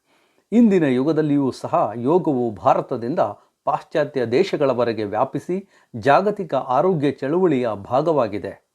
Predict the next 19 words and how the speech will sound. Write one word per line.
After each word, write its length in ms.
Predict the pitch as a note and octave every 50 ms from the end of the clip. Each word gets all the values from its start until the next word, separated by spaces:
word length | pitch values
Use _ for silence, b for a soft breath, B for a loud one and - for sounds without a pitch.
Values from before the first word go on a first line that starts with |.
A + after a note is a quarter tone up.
| _ _ _ _ _ _ _ A#2
ಎರಡು 300 | A2+ A#2 C#3+ F3+ F#3 E3
ಸಾವಿರದ 500 | - - C3+ B2+ B2+ A#2+ A#2 B2 A2 -
ಹದಿನಾಲ್ಕರಲ್ಲಿ 760 | B2 A#2+ D3 E3 E3 E3 E3 D#3+ - B2 A2+ A2 G2+ F2+ F2 - _ _ _ _ _ -
ವಿಶ್ವ 420 | A2 F#3+ G3 - - - - C#3+
ಯೋಗ 320 | C3+ A#2+ A2+ C3+ F#3 F3+ E3+
ದಿನದ 400 | C#3+ D3 C#3+ C#3 B2 A#2 A2 F#2+
ಘೋಷಣೆಯೊಂದಿಗೆ 800 | - C3 E3+ E3+ - F3 C#3+ C3 A#2+ A#2 G#2+ G2+ C3 D3 E3+ A#2 F2 b b b b b b A#2+ G#2+
ಭಾರತವು 640 | F#2+ A#2+ C3+ D3 C#3+ C3+ C3+ C#3+ C3 C3+ A#2+ - - _ _ _ _ _ _ -
ಇಡೀ 280 | F#3 F3+ A#3+ A3+ G3+
ಜಗತ್ತಿಗೆ 680 | D3 A2 C3 B2 E3+ F3+ F3+ - D#3+ B2+ A2+ F#2 - _ _ _ _ - B2+
ಯೋಗದ 400 | B2 D#3 G3+ G#3+ F3+ E3+ C3+ C3+
ಮಹತ್ವವನ್ನು 840 | A#2+ A2+ A#2+ B2 - G3 G3 - F#3 E3+ D3+ C#3 C3+ B2+ A#2 A2+
ಸಾರಿದೆ 580 | - - - - B2 D3 F3+ F#3 F#3 D#3+ F#3 G3 G3
ಎಂದು 200 | D#3+ C#3 B2 A#2
ಹೇಳಬಹುದು. 540 | F#2+ A#2+ A#2 A2+ G#2 A2 G#2 A2+ G2+ G#2+ G2+ - _ _ _ _ _ _ _ _ _ -
ವಿದ್ಯಾರ್ಥಿಗಳೆಲ್ಲರೂ 1120 | A2+ C#3 C#3 B2 C#3 D3 D3 C#3+ - C3+ A#2 A#2+ A#2 B2 C#3+ F3 G3+ F#3 D#3+ A2+ G#2+ b b b b b B2 G#2+
ದಿನಚರಿಯಲ್ಲಿ 760 | B2 D#3+ G#3 A#3 - - E3+ C#3+ C3+ B2+ A#2+ A2 G2+ G2 - _ _ _ -
ಯೋಗವನ್ನು 640 | A#2 B2+ D#3 G3 G3 - D3+ C3 B2 A#2 A2 A2
ಅಳವಡಿಸಿಕೊಳ್ಳಬೇಕು. 1120 | A2 - A#2+ B2+ D3 E3 F3+ E3+ D#3+ - D3 B2+ C3+ A#2+ A2 G2+ G2 G#2 G2+ - - -